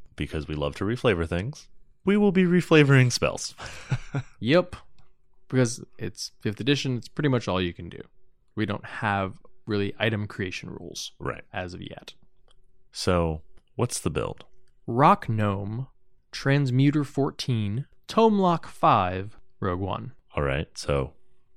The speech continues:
Speaker 1: obviously we're gonna take some tinker tools, probably an alchemist set, something like that.
Speaker 2: That's right. Rock Gnome lets you make little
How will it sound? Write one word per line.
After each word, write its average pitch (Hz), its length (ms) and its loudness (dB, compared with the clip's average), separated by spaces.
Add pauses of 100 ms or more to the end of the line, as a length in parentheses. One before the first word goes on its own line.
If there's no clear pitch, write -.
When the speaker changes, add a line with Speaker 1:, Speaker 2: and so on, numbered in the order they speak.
(140)
Speaker 1:
obviously 73 260 -2
we're 82 60 0
gonna 85 100 0
take 104 200 0
some 127 140 -4
tinker 80 380 0
tools, 73 400 0
probably 76 360 0
an 95 120 -2
alchemist 76 540 -4
set, 69 340 -4
something - 320 -10
like 110 200 -6
that. - 280 -6 (280)
Speaker 2:
That's 104 260 -6
right. - 180 -6 (320)
Rock 113 220 -4
Gnome 120 380 2
lets 107 200 -6
you 110 80 -2
make 101 300 -6
little 107 580 0